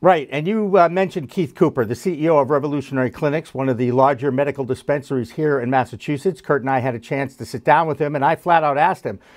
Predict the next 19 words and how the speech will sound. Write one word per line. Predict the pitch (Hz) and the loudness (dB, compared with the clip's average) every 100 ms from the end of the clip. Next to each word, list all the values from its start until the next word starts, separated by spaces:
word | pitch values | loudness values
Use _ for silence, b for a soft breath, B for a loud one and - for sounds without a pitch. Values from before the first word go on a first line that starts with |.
| b | b
"So, | - - 131 110 117 190 226 B B | -8 2 4 6 4 2 -2 B B
are | 147 139 | 2 2
adult | 113 151 196 | 4 2 2
use | 185 202 | -4 -2
recreational, | 156 160 156 151 160 - 156 156 139 b b b - | 0 0 0 -2 -2 -4 -2 -2 -4 b b b 0
uh, | 135 117 | 0 0
stores | - - 170 143 156 214 - | -6 -2 2 4 4 0 0
going | 147 143 190 - | 2 2 0 -4
to | 156 - | -6 -6
open | 120 120 - 196 220 226 b - | -4 -2 2 2 0 -10 b -2
on | 123 120 117 107 | 2 2 -2 -2
May | 120 139 139 | 2 2 2
nineteenth?" | 127 135 190 - 233 269 - _ | 2 2 0 -2 -4 -4 -8 _
Here's | 165 135 | -2 0
what | 135 | 0
he | 120 | 0
had | 113 | 0
to | 107 | -4
say. | - 76 | -10 -12